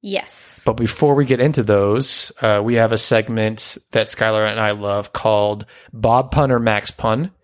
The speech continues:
Speaker 2: Um, you know, Bob comes up with Burgers of the Day puns in every episode. I come up with Max puns in every of, every single one of our episodes,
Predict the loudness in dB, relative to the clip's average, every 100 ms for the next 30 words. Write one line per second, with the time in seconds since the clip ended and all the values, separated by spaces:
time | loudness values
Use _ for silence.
0 | _ _ _ _ -2 0 0 -2 -4 -2
1 | 0 0 0 2 2 0 -8 -2 0 2
2 | 0 0 0 0 0 -2 0 2 2 0
3 | -2 0 0 0 -2 -2 -4 -8 -14 _
4 | _ 0 0 2 0 0 2 2 0 -4
5 | _ _ _ _ _ _ 0 2 2 0
6 | -4 _ _ _ -4 0 0 2 0 0
7 | _ -4 -2 -4 -6 -2 0 0 -2 -2
8 | -4 -8 -4 0 0 0 -2 -4 -12 -20
9 | _ _ -20 _ _ -2 0 0 0 0
10 | 2 2 2 0 -2 0 -2 -8